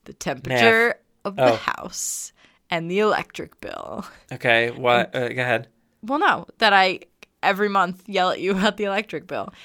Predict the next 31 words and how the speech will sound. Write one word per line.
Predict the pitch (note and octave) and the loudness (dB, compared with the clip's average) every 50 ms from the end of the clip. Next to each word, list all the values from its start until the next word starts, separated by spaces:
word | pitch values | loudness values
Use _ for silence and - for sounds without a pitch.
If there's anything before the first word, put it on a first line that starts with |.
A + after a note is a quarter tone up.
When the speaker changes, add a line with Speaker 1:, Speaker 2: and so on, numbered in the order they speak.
| - _ | -20 _
Speaker 1:
So | - - - C4+ | -4 2 6 8
Speaker 2:
am | B3 A#3 A3+ | 10 10 8
I | G#3+ | 6
gonna | F#3+ G#3 F#3+ E3+ | 4 -2 -6 -4
do? | D#3 F3 E3 A#2+ G2 - - _ _ _ _ _ - | -2 -2 -2 -2 -2 -6 -12 _ _ _ _ _ 8
Speaker 1:
I, | F3+ A3 B3+ C#4+ D#4+ E4 D#4+ C#4+ C4 - - | 10 10 10 10 8 4 4 2 2 0 0
but | G#3+ A#3+ C4+ C4+ | 0 2 4 6
that's | D4 D4+ D4+ D4+ | 8 6 6 6
what | D4 C#4+ | 4 0
I'm | C4+ C4 | 0 0
saying | D#4 F4 E4 D#4 C#4+ C#4 | 0 2 2 0 0 -2
is, | - A#3 B3 A#3 A3 G#3+ | -2 -2 -2 -2 -4 -4
so | - - A#3+ - - | -4 -2 0 4 6
I | - A#3+ B3 C4 C4 B3+ B3 A#3+ - | 8 8 8 8 6 4 2 -2 -4
would | G#3 A3+ A3+ A3 | -6 -8 -6 -2
rather | A3+ A#3 A3+ A3+ G#3+ G#3+ G#3+ - - G3 | 0 0 2 2 2 0 -2 -2 -4 -8
freeze | - - - F#3 G3+ G#3+ B3 D4+ D#4 C#4 B3+ A#3+ A#3+ A#3+ B3+ C4 B3 - - - _ _ _ _ _ _ _ _ _ _ - | -16 -18 -12 -6 -4 -2 0 0 0 0 0 -2 -2 -2 -4 -6 -8 -10 -12 -14 _ _ _ _ _ _ _ _ _ _ -10
in | - A3+ A3+ | -8 -6 -2
my | A#3 B3 B3 B3 | 0 2 4 4
office | C4+ D4 - - B3 A#3+ B3 A#3 - - | 4 4 2 2 0 0 0 -2 -4 -6
and, | A3 A3 G#3 | -6 -6 -4
like, | G#3 G#3 G3+ G3+ F#3+ - - _ _ | -4 -2 -2 -2 -4 -6 -12 _ _
put | - - G3+ G3 G#3 | -16 -12 -8 -6 -4
on | A3 A#3 A3+ G#3+ | -4 -4 -2 -2
layers | A3+ C4 C#4+ B3+ A3+ A3 G#3+ G#3+ A3 G#3+ G#3 | -2 0 0 0 0 -2 -2 -4 -6 -8 -8
than | G3 F#3 F#3 F3+ | -8 -6 -4 -4
actually | D#3+ E3+ - - - F3+ E3+ F3 F3 D#3+ D#3 D#3+ D#3 D3+ - _ _ _ - | -4 -6 -8 -10 -10 -10 -8 -8 -8 -8 -10 -10 -12 -14 -16 _ _ _ -12
touch | - F#3 - - - - - - - - _ _ _ _ _ _ _ | -8 -6 -6 -6 -6 -10 -10 -12 -12 -12 _ _ _ _ _ _ _
the | - D#3+ E3 | -16 -16 -12
thermostat. | E3 - D3+ - - D#3 - - - - - - _ _ - _ _ _ _ _ _ _ _ _ _ _ _ _ _ _ _ - | -10 -8 -8 -8 -10 -12 -14 -12 -10 -10 -12 -12 _ _ -20 _ _ _ _ _ _ _ _ _ _ _ _ _ _ _ _ -4
Speaker 2:
Okay. | E3 - D3 A2+ A2+ | 0 2 2 0 0